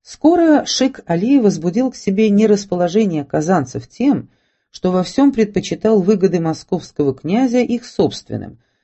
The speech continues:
опираясь на воеводу московского, при нем находившегося. Вследствие такого положения дел внушения из Крыма находили легкий доступ. Вельможи составили заговор,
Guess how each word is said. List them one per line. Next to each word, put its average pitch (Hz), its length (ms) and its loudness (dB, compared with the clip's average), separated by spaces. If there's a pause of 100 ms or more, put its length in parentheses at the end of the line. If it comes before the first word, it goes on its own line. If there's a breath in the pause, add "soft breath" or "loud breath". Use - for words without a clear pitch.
опираясь 185 680 0
на 143 520 -4
воеводу 127 400 -2
московского, 240 800 0 (260 loud breath)
при 190 160 4
нем 151 260 -2
находившегося. 131 840 -8 (760)
Вследствие 220 500 2
такого 208 360 4
положения 185 580 0
дел 185 240 2
внушения 175 680 0
из 131 140 -8
Крыма 240 340 0
находили 220 500 0
легкий 220 380 0
доступ. 220 520 -2 (480)
Вельможи 180 400 0
составили 202 540 2
заговор, 202 680 2